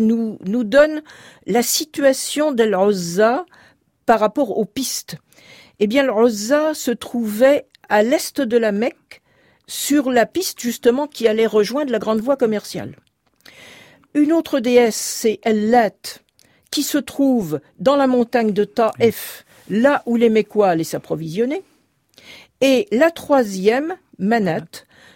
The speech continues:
se trouve sur la voie de l'ouest, en bordure de côte, sur la route qui va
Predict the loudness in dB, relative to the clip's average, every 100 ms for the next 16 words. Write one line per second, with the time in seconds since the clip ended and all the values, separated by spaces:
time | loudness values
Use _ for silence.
0 | _ -2 -2 -2 -2 0 2 0 -6 -8
1 | -10 -4 -2 0 4 4 4 2 2 2
2 | -2 -2 2 4 2 2 2 2 -6 -8
3 | -10 -10 _ _ -2 4 2 2 -4 -4
4 | -2 -6 -6 -2 -2 -2 -10 -20 -20 -20
5 | -14 -4 0 2 2 0 -6 -6 -8 -2
6 | 0 0